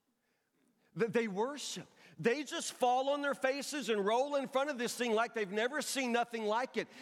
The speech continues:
And there's something puzzling about that. What would make people submit to something so ridiculous?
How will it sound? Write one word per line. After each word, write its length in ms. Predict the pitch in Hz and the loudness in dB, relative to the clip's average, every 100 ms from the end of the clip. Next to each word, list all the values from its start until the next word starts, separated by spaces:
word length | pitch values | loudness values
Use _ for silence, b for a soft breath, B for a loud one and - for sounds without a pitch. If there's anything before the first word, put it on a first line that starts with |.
| 247 | -2
And 80 | 233 | 0
there's 160 | 240 | 0
something 520 | - 247 285 285 330 220 | 0 0 -2 -2 -4 -2
puzzling 640 | 220 269 269 262 240 196 | 2 2 0 0 0 0
about 400 | 175 143 165 160 | -2 0 0 0
that. 240 | 180 160 - 247 220 | -2 -2 -4 -18 -2
What 280 | 220 294 302 | 4 4 2
would 160 | 320 262 | -6 -2
make 400 | 233 269 - - | 0 0 -2 -4
people 340 | 269 277 277 | -4 0 0
submit 720 | - - - 226 190 262 320 | 0 -2 -2 -2 0 -2 -2
to 140 | 226 220 | -4 -2
something 480 | - 262 - 294 | 0 -2 -2 -6
so 320 | 254 - 285 277 | -2 2 2 2
ridiculous? 1000 | 226 180 262 - 262 240 226 - - | -2 -2 -4 -2 -4 -4 -6 -10 -14